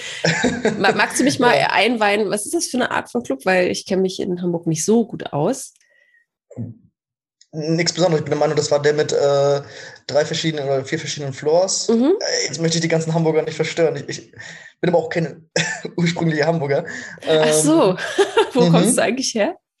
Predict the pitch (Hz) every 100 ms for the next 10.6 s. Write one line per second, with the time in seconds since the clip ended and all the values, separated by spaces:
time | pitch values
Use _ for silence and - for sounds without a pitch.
0 | - - 170 - 160 - 202 170 165 156
1 | 139 160 - 139 165 - _ _ _ _
2 | 131 131 131 135 175 165 143 143 123 135
3 | 131 160 139 - 127 139 165 - _ 196
4 | 202 247 359 - _ _ _ _ _ _
5 | - - _ _ _ 131 127 127 127 127
6 | - - _ _ _ _ 113 120 117 113
7 | - _ _ - - - 135 131 143 139
8 | 160 147 147 147 135 151 127 143 147 143
9 | 139 135 - 135 143 135 131 131 135 151
10 | 139 - 147 147 156 190